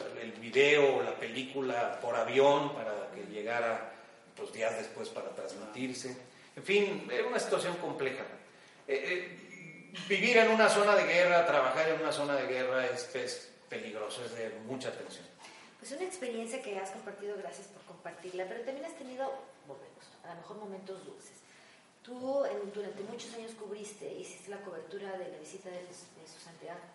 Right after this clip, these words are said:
Speaker 2: San Juan Pablo segundo
Speaker 1: Ujú.
Speaker 2: en, a México. ¿Y, y qué experiencia nos puedes, qué podrías compartir con nosotros esos momentos? ¿Y, y qué te impregnaba o qué te hacía sentir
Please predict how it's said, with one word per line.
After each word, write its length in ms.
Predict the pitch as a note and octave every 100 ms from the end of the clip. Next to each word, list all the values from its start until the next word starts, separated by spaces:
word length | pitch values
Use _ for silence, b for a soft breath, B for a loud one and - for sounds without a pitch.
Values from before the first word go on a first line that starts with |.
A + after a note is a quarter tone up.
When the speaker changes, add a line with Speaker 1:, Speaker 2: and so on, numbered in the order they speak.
| B B -
Speaker 2:
San 220 | A#3+ C4+
Juan 220 | G3+ -
Pablo 260 | E3+ D#3+ E3
segundo 460 | F3 D#3 D#3+ D3 C#3+ - C3
Speaker 1:
Ujú. 240 | A#2 A#2 A#2
Speaker 2:
en, 480 | E3+ D#3+ D3+ C#3 -
a 80 | -
México. 540 | D3 - F3+ E3+ F#3+ -
¿Y, 240 | G#3+ G3+
y 40 | -
qué 80 | A#3+
experiencia 600 | A#3 - D4 B3+ A#3+ B3
nos 100 | A#3+ A3+
puedes, 420 | A3 G3 F#3+ -
qué 60 | A3+
podrías 340 | A#3 A#3 A#3+
compartir 460 | A#3 A#3 G3 - A3
con 160 | A3
nosotros 340 | G3+ G3+ G3 G3+ G#3+
esos 200 | B3+ A#3+
momentos? 640 | G#3 F#3+ G3 G3 G#3 A3+ - B B B B G#3
¿Y, 240 | G3+ G3+
y 20 |
qué 120 | - C4
te 120 | D4+
impregnaba 720 | C#4 A3+ G3 G3 G3 G3 F#3+
o 120 | F#3+
qué 100 | A3+ A#3
te 80 | A#3
hacía 300 | A3 - G3+
sentir 560 | - F3+ - B3 G#3+